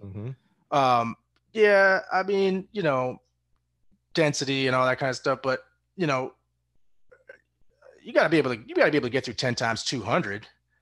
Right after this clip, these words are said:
Speaker 1: <laughs> Yeah,
Speaker 2: with two
Speaker 1: that's
Speaker 2: minutes
Speaker 1: it.
Speaker 2: rest.
Speaker 1: <laughs>
Speaker 2: You know, like, what are we talking about? We're gonna
Speaker 1: Yep.
Speaker 2: do six times one fifty with, you
Speaker 1: Right.
Speaker 2: know, eh,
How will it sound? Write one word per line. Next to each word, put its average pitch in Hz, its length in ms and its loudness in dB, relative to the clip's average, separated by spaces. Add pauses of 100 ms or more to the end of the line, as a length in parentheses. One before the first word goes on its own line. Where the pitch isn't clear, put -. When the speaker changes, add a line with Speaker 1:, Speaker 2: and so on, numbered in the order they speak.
(140)
Speaker 1:
<laughs> 185 260 -14
Yeah, 165 200 2
Speaker 2:
with - 20 -
two 180 180 4
Speaker 1:
that's - 20 8
Speaker 2:
minutes 127 240 4
Speaker 1:
it. 165 100 2
Speaker 2:
rest. 165 560 0
Speaker 1:
<laughs> - 60 -20 (1120)
Speaker 2:
You 156 100 0
know, 170 180 4
like, 131 220 2
what 220 140 4
are 240 40 2
we 240 60 -4
talking 277 400 2
about? 113 380 -4
We're 151 80 0
gonna 170 160 4
Speaker 1:
Yep. 120 60 -2
Speaker 2:
do 151 160 2
six - 340 -2
times 156 260 2
one 135 220 0
fifty 151 520 -2
with, 120 220 -4 (160)
you 95 100 0
Speaker 1:
Right. - 0 -
Speaker 2:
know, 120 220 -2 (800)
eh, 339 120 -4